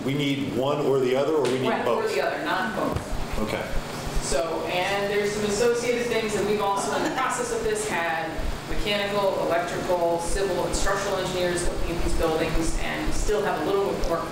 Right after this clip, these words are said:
Speaker 2: work to do with them on things like, okay, if we add here, do we have stormwater issues? And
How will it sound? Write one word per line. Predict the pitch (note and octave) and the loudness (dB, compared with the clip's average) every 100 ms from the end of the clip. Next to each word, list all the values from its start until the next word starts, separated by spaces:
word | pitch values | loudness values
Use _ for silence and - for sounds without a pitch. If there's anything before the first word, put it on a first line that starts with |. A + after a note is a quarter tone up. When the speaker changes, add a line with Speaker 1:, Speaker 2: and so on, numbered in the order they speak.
| - | 0
Speaker 2:
work | E3 - | 0 0
to | - - | 0 2
do | G#3 G#3 | 2 2
with | G3 | 0
them | F#3 F3 E3 | 0 0 -2
on | E3 E3 | -2 -2
things | E3+ E3+ | -2 -2
like, | E3 E3 | -2 -2
okay, | F#3 F#3+ F3 F3 | -2 0 0 0
if | F#3 | 0
we | G3 | 0
add | F#3+ F#3+ F3+ A3 | 2 0 -2 -2
here, | G#3 E3+ E3 D#3+ - - - - | 0 0 0 0 2 2 2 0
do | F3 | 0
we | F3 | 0
have | F3 | 0
stormwater | - G3 F3+ D#3 C3+ - | -2 -2 -2 0 -2 -2
issues? | - - - - - - - - - - - | 0 2 2 0 0 0 2 0 0 -4 -2
And | - - D#3 | -4 -4 -4